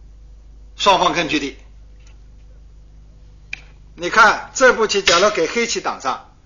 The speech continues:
黑棋围了这个地，应该说黑棋安定了。所以这步棋是非常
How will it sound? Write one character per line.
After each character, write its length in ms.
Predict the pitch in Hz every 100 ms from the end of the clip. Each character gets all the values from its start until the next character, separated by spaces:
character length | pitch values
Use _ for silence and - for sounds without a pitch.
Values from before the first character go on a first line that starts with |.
| _ _ _ -
黑 220 | 185 175
棋 160 | -
围 180 | 131 131
了 140 | 180 -
这 100 | 220
个 80 |
地， 220 | 202 120 - - - - - -
应 140 | 127
该 160 | 123 113
说 100 | 101
黑 220 | - 131
棋 320 | - 110 92 - - - -
安 200 | 175 147
定 120 | 147
了。 200 | 95 - - - - - - - -
所 200 | - 185
以 40 | 185
这 280 | - 269 -
步 120 | 151
棋 160 | -
是 120 | 123 113
非 320 | - 269
常 100 | 247